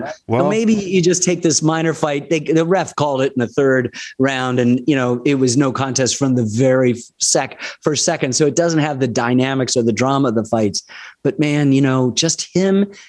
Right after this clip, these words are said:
Speaker 2: at his most exquisite best is there. But then you'd say,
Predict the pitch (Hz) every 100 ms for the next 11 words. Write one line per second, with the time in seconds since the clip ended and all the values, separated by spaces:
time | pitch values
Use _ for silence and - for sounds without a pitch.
0 | _ _ 143 127 131 120 120 135 139 165
1 | - - 135 120 127 123 117 101 104 -
2 | - _ - - - - 123 110 139 147
3 | 147 135 151 175 190 175 165 151 143 143